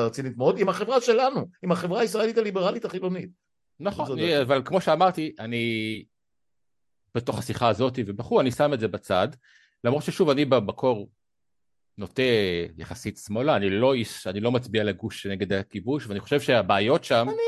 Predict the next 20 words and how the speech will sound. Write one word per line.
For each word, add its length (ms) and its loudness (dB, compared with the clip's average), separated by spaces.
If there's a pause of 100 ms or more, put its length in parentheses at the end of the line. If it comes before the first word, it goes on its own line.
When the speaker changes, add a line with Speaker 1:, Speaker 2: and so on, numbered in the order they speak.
Speaker 1:
לא, 80 0
אני 140 6
Speaker 2:
מעבר 180 10 (140)
Speaker 1:
מצביע 60 8 (140)
Speaker 2:
לנו, 100 4
Speaker 1:
לארץ 140 6
קלאסי, 520 2
מה 200 0
אני, 240 0
מה 120 0
אני, 200 -4
אני 160 -4
לא 100 2
Speaker 2:
הם, 80 4
Speaker 1:
קומוניסט, 360 0
Speaker 2:
הם, 60 -4
Speaker 1:
אבל 60 0
Speaker 2:
הם, 60 0
Speaker 1:
בסדר. 160 -2
Speaker 2:
הם, 100 0